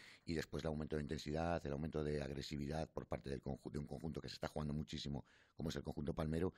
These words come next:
no dio opciones al, al conjunto, eh, del sur de, de la isla. Creo que se vuelve a complicar un poco la situación porque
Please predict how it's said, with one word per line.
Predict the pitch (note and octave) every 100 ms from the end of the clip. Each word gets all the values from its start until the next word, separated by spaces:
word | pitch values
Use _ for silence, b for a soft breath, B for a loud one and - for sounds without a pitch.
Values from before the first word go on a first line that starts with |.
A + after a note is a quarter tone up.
| B B
no | - D2+
dio | A#1+
opciones | - A#1+ A1+
al, | A1+ A1+ - b b _
al | C2+ B1+
conjunto, | - B1+ C#2 C2+ B1+ B1+ A#1+ A1+ b b _
eh, | B1+ B1 B1 A#1+ B1 B1 A1
del | C2
sur | - C#2+
de, | B1 B1 A#1
de | - C2
la | B1
isla. | C#2+ B1 - B B -
Creo | F2
que | F2
se | F2
vuelve | G2 F#2
a |
complicar | F2 F2 E2+ E2
un |
poco | E2 F2+
la | D#2+
situación | E2+ D#2+ - A2+
porque | - B1 C2+